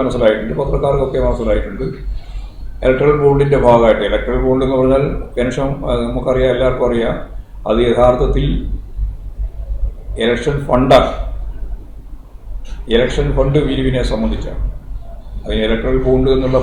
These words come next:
പുതിയ ഓമന പേര് കൊടുത്തതാണ്. ഇന്ന് ചില മാധ്യമങ്ങൾ പറഞ്ഞിട്ടുണ്ട്, ഇപ്പരിതസ്ഥിതിയിൽ പിന്നെ എങ്ങനെയാണ് പുതിയ ബോണ്ട് എന്നിപ്പോൾ ചർച്ച ചെയ്യുന്നുണ്ടെന്നാണ്. ഇന്ത്യയിലെ കുത്തക കുടുംബങ്ങളുടെ പണം ഉപയോഗിച്ചുകൊണ്ട് പ്രവർത്തിക്കുന്ന പാർട്ടികളാണ് ഇന്ത്യയിലെ ബൂർഷ്വാ പാർട്ടികൾ, കോൺഗ്രസ് ആയാലും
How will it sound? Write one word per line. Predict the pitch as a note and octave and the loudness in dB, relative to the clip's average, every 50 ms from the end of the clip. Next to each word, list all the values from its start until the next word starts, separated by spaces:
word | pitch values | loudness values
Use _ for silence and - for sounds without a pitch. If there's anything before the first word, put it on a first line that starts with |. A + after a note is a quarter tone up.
| A#2+ | 0
പുതിയ | A#2 B2 C3+ C3+ B2+ B2+ B2 | -2 -4 -2 0 0 2 4
ഓമന | C3 B2+ B2+ C3 B2+ - | 4 4 4 2 0 0
പേര് | B2+ A#2+ B2+ B2 | 0 0 0 0
കൊടുത്തതാണ്. | B2 A#2 A#2 A#2 A#2 A2+ A2 G2+ G2 - - - - - - - - - - - - - - - - | -2 -2 -4 -4 -4 -2 -2 -2 -4 -4 -6 -6 -4 -4 -4 -6 -8 -12 -14 -14 -12 -8 -6 -4 0
ഇന്ന് | A2+ A#2+ C3 | 0 2 4
ചില | C3+ C#3 C3+ C3+ | 4 4 4 4
മാധ്യമങ്ങൾ | C3+ B2+ C3+ D3 D3+ D3 D3 C3+ C#3 | 4 4 4 2 0 0 0 2 2
പറഞ്ഞിട്ടുണ്ട്, | C#3 C3+ C3+ C3 C3 B2+ C3 C3 A#2+ A#2 | 2 2 0 0 0 0 0 0 0 0
ഇപ്പരിതസ്ഥിതിയിൽ | A2+ - C3+ C3 C3 C3+ C3+ C3+ C3+ - - D3 C#3+ C#3 C#3 | -2 0 0 0 2 2 0 0 0 -2 -2 -2 -2 -2 -2
പിന്നെ | B2+ C3 C3+ C#3+ C#3+ C#3 | -2 -2 -2 0 0 0
എങ്ങനെയാണ് | C#3 C#3 C#3 C#3 C3+ C3+ C3+ C3+ - | 0 0 2 2 2 2 0 0 0
പുതിയ | - - D#3+ D#3+ D3 C#3 | 0 2 2 2 2 2
ബോണ്ട് | C#3 C#3 C#3 C#3 C3+ C3+ | 2 2 2 2 2 4
എന്നിപ്പോൾ | C3 C3 B2+ - B2 B2 B2+ B2+ - - | 2 2 0 0 0 2 2 0 0 0
ചർച്ച | C3+ B2+ - - | 0 0 0 0
ചെയ്യുന്നുണ്ടെന്നാണ്. | C3 B2+ B2 A#2 A#2+ A#2 A2 G2+ G2+ F#2 F2+ - - - - - - - - - - - - - - - - - - C3+ | 0 0 2 2 2 0 0 0 -2 -2 -2 -2 -2 -2 -2 -2 -4 -4 -6 -6 -6 -6 -8 -8 -8 -10 -6 -4 -2 0
ഇന്ത്യയിലെ | D#3+ F3 F3 F#3 G3 G3 G3 G3 G3 - - D3+ | 0 0 2 4 6 6 6 6 6 4 2 0
കുത്തക | C#3+ C#3 - E3 E3 F3 F3 F3 - | -4 0 2 4 6 6 6 6 4
കുടുംബങ്ങളുടെ | D3+ C#3+ D3 D3 D3 D3 D3 D3 D3 C#3+ D3+ C#3 - - | 2 0 0 4 4 4 4 4 2 2 2 2 4 4
പണം | B2 B2+ C3+ C#3 C#3 C3+ | 4 4 4 4 2 2
ഉപയോഗിച്ചുകൊണ്ട് | C3+ C3+ C#3 C#3 C3+ C3+ C3+ C3 - C#3 C3+ C3 C3+ B2+ | 0 0 0 0 2 2 0 0 -2 -2 -2 -2 0 0
പ്രവർത്തിക്കുന്ന | B2+ B2 B2+ B2 B2 B2+ C#3 C3+ C3 A#2+ A2+ | 2 2 2 0 0 -2 -2 -2 -2 -2 0
പാർട്ടികളാണ് | A#2+ A#2+ A#2+ A#2+ B2 A#2+ A#2+ A#2+ A#2 A2+ A#2 A2+ | 2 2 2 2 0 2 2 4 4 4 2 2
ഇന്ത്യയിലെ | A2+ A#2+ A#2+ A2+ A2+ G#2 | 2 2 2 2 2 0
ബൂർഷ്വാ | G#2 G#2+ - A#2+ A2+ A2 A2+ | 0 -2 -2 -2 0 0 2
പാർട്ടികൾ, | G#2+ G2+ - - F#2+ F2+ - - - - - - A2+ | 0 0 0 0 -2 -2 -2 -4 -4 -4 -2 2 2
കോൺഗ്രസ് | A#2 A#2 A#2 B2+ A#2+ B2+ B2 | 4 4 4 2 2 2 2
ആയാലും | A#2+ A#2+ A#2+ A#2 A#2 A#2+ | 4 4 2 2 0 -2